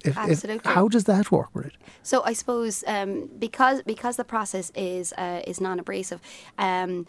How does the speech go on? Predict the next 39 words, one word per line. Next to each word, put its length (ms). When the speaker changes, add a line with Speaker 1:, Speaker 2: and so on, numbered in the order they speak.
Speaker 2:
we 220
can, 680
I 80
suppose, 340
manipulate 460
the 80
equipment, 580
uh, 440
and 360
it 100
can 240
remove 420
ink 220
from 240
a 260
piece 180
of 80
paper 340
without 340
damaging 440
the 80
paper 340
itself. 480
And 160
it's 220
used 380
a 100
lot 240
in 80
the 60
States 420
in 80
terms 320
of 240
historical 500
documents. 440
But 80
we 220
recently 720